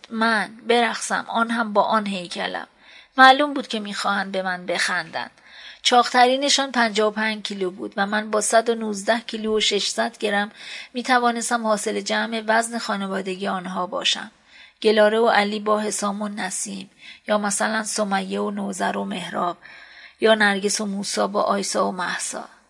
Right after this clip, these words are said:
قسم خوردن که قرار نیست کسی به رقص کسی بخندد. گفتن قرار است فقط شاد باشیم.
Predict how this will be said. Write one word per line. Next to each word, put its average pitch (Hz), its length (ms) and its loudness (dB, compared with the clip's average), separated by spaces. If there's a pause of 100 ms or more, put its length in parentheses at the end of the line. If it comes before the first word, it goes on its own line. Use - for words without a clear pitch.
قسم 311 320 6
خوردن 302 380 4
که 294 120 -2
قرار 226 360 6
نیست 226 200 -4
کسی 214 280 -2
به 202 240 -2
رقص 214 300 -2
کسی 220 340 -4
بخندد. - 680 -4 (100)
گفتن 247 360 2
قرار 220 320 4
است 220 160 0
فقط - 340 -4
شاد - 380 0
باشیم. - 400 -4